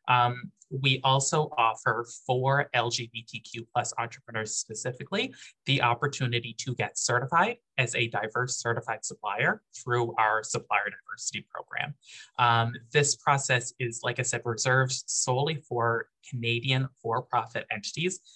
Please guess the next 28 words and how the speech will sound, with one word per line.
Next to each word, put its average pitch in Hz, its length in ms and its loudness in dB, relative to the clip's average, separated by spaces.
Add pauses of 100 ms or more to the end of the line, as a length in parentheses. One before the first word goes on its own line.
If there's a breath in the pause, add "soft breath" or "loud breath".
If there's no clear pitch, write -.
(140 soft breath)
that 110 160 4
are 110 100 4
at 110 120 -4
least 120 320 -4
fifty-one 120 480 -4
percent 110 440 -4 (120)
owned, 113 440 -4
operated, 110 640 -2 (120)
and 123 120 -4
controlled 123 540 -4
by 123 120 2
a 117 60 -4
member 110 240 -4
of 107 120 -2
the - 180 -12
L 110 120 -2
G 117 120 -8
B 110 140 -12
T - 80 -20 (100)
plus 110 220 -2
community. 151 480 -4 (520 loud breath)
They 143 160 4
then 135 200 2
have 131 180 0
the 117 140 -2
opportunity 120 720 -4
to - 100 -10
work 113 260 -2